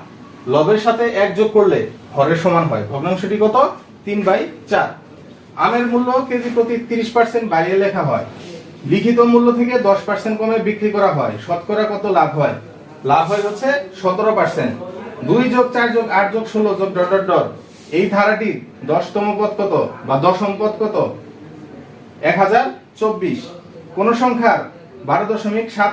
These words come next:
পাঁচ শতাংশ is equal কত? বারোশো। চার গুণন পাঁচ গুণন এক গুণন শূন্য গুণন ছয় is equal কত?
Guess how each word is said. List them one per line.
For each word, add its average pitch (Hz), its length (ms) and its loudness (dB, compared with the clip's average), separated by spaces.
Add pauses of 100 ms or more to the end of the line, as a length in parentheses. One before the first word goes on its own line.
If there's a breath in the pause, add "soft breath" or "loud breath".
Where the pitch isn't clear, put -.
পাঁচ 208 220 0
শতাংশ 196 380 0
is 151 420 0
equal 180 240 0 (100)
কত? 220 360 0 (520)
বারোশো। 151 600 -2 (840)
চার 240 340 2
গুণন 226 280 -4
পাঁচ 220 320 -2
গুণন 214 320 -2
এক 175 280 0
গুণন 175 280 0
শূন্য 196 360 0
গুণন 185 280 -2
ছয় 185 180 2
is 160 60 -2
equal 165 260 -2
কত? 156 140 -2